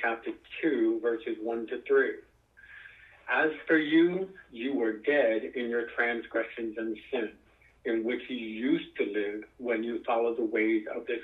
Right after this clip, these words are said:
world and of the ruler of the kingdom of the air, the spirit who is now at work in those who are disobedient.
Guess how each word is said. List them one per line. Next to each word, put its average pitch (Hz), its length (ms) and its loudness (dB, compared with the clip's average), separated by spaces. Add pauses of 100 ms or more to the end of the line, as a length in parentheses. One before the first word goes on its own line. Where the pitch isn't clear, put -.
world 113 460 2 (380)
and 123 180 4
of 135 140 4
the 139 80 6
ruler 123 480 4
of 113 180 -4
the - 60 -4
kingdom 123 640 -4
of 127 120 -4
the 131 200 -2
air, 135 420 2 (640)
the - 80 -2 (160)
spirit 117 500 4
who 113 200 4
is 107 100 -2
now 123 360 0
at 127 260 0
work 110 400 -2 (140)
in 113 200 -2
those 120 440 0
who 113 180 -2
are 101 120 -4
disobedient. 104 840 -2